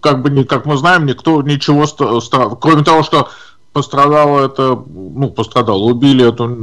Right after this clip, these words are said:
э, женщину, э, непонятно, там тоже история тёмная. Практически никто не пострадал, потому что этот полицейский, который нам долго рассказывали, что его,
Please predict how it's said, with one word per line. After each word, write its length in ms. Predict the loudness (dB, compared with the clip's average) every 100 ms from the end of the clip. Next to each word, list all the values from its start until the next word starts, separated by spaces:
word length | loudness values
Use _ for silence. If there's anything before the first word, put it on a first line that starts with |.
| -8 -2 2 2
э, 40 | 2
женщину, 640 | 2 0 -4 -4 -4 -6 -16 -20 -20 -12
э, 240 | -6 -4 -2
непонятно, 640 | -2 0 2 0 -2 -4
там 180 | -4 -4
тоже 260 | -4 -2
история 380 | -4 -2 -2 -2
тёмная. 480 | -2 -2 -2 -2 -4
Практически 640 | -2 -2 0 0 -2 -2 -2
никто 320 | -2 0 0
не 100 | 0
пострадал, 460 | -2 -2 0 2 2
потому 160 | 0 -2
что 100 | -4
этот 140 | -4
полицейский, 500 | -2 2 2 2 -2
который 400 | -2 -2 -2 -2
нам 200 | -4 -2
долго 300 | -2 0 0
рассказывали, 640 | -2 0 -2 0 -2 -4
что 180 | -6 -2
его, 340 | 0 0 0